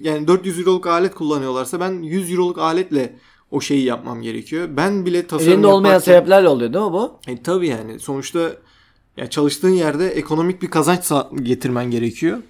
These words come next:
Speaker 1: Ona uygun da tasarım yapıyorsun. Bunlar senin elini zorlaştırıyor. Ekipman, yani kullandığın ekipmanları kısıtlıyor. Hani ucuz ürünlerle çalışmamız gerekiyor gibi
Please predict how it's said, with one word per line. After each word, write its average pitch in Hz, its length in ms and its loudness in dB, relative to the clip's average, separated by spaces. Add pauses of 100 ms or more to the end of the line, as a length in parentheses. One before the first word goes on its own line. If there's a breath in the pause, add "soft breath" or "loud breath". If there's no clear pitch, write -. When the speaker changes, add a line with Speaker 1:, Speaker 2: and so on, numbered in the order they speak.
(200)
Speaker 1:
Ona 170 280 0
uygun 139 320 2
da 180 120 0
tasarım 180 400 -2
yapıyorsun. 139 460 -6
Bunlar 156 240 0
senin 160 240 -2
elini 160 240 4
zorlaştırıyor. 135 760 0 (320 loud breath)
Ekipman, 165 460 -2 (600 soft breath)
yani 139 160 -4
kullandığın 151 440 0
ekipmanları 151 600 -2
kısıtlıyor. 120 540 -6
Hani 131 200 -6
ucuz 135 320 -2
ürünlerle 135 440 -2
çalışmamız 113 460 -8
gerekiyor 113 380 -6
gibi 120 280 -12